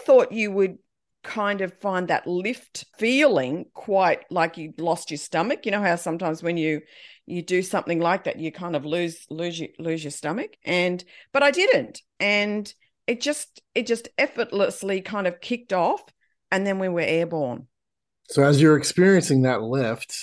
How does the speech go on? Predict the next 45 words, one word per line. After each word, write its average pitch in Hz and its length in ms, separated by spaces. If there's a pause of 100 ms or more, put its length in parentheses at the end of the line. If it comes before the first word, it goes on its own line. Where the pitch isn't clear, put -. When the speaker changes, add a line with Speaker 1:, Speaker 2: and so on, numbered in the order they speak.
(200)
Speaker 2:
and 120 180
you're 110 140
starting 117 420
to 107 80
go 107 240
up 107 220
and 98 100
higher 110 380
and 101 100
higher 104 300
and 98 80
higher, 98 560
what, 131 320
what's 143 300
going, 139 440
what's 147 240
that 135 220
little 131 240
girl 123 640
that 113 200
used 120 240
to 113 60
look 113 160
at 113 80
those 107 160
pictures? 104 560
What, 117 200
what 123 160
is 117 120
she 120 180
saying 104 560 (480)
in 113 80
her 101 180
head, 104 380
or 92 160
what 101 180
is, - 240
what, 110 320
what's 110 200
she 113 180
feeling? 107 500
What 107 120
are 104 40
you 95 160
feeling? 98 400